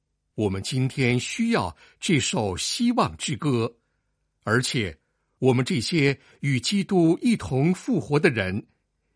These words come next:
应该将这首歌带到全世界的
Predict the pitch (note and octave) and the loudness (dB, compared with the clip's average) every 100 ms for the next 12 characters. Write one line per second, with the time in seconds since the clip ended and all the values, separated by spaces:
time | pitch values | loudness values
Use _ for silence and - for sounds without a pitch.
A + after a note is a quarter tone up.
0 | - C3+ B2+ C#3 E3 C3+ D3 D3+ C#4 G#3+ | -2 0 2 0 2 2 2 0 0 0
1 | - F#2+ E3+ D#3 C#3+ - _ _ - D3+ | -2 -2 2 4 4 -2 _ _ 0 2
2 | B2 A#2 A2 - - C#3 G3+ A3 B3 D3+ | 4 2 0 -2 0 0 0 0 2 2
3 | C3+ F#2 | 2 -2